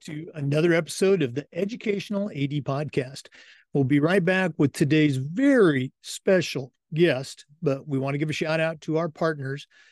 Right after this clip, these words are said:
We Coach, the Florida Coaches Coalition, Vital Signs Wall of Fame, and the Global Community of Women in High School Sports. You've heard me say many times before, these are four great organizations that you should really add to your network.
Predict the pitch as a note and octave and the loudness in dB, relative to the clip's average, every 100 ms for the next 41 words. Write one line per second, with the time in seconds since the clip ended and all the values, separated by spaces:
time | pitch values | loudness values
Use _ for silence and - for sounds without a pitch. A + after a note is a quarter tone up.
0 | _ _ _ - C3+ F#3 F#3+ E3 D3+ F#3 | _ _ _ -4 2 2 4 4 2 0
1 | - _ _ _ _ _ C#3 - D3 D3 | -10 _ _ _ _ _ -16 -6 0 2
2 | D#3+ D3+ D3+ D3 F3 - - C#3+ F3 D3+ | 0 0 0 0 -10 -10 -2 -2 0 -4
3 | - F3 _ _ _ - - A#2+ B2+ C#3+ | -4 -14 _ _ _ -18 -16 -8 -8 -8
4 | G3+ G3 - F3 D#3+ D#3+ G3 E3+ C3+ C#3+ | -10 -10 -2 0 0 0 -4 0 0 0
5 | C#3+ - D3 F3 G3 F3+ A3+ A3 C#3+ E3 | -4 -4 -6 -6 -10 -10 -8 -8 -2 -2
6 | G3 A#3+ - F3 D3+ D#3+ F3+ E3 B2 B2+ | -2 -6 -2 2 2 2 0 0 0 -2
7 | C#3+ D#3 A#2+ A#2+ - D3+ - G#3 D#3 - | -2 -4 -6 -8 -6 -6 2 2 2 -2
8 | _ - - - _ - D3+ B3 A3+ - | _ -20 -20 -20 _ 0 4 4 4 4
9 | G#3+ G#3 D3 F3 D#3+ D3+ D3 C#3 - C3+ | 4 4 4 2 0 0 0 -4 -6 -8
10 | - C#3 A#2+ B2+ A#2+ B2+ - D#3+ E3+ D#3 | -2 0 0 -6 -8 -8 -4 2 2 4
11 | E3 D#3 D3+ D3+ D#3+ C#3 C#3 C3+ C#3+ B2+ | 2 4 2 2 -2 -2 -2 -2 -8 -12
12 | - C#3 C3+ D3+ F3 E3 F3 C#3 C#3 C#3 | -14 -14 -6 -2 -2 -4 -8 -6 -4 -4
13 | B2+ C3 B2 C3 C3 C#3 C#3 C#3 | -4 -8 -8 -8 -8 -10 -12 -20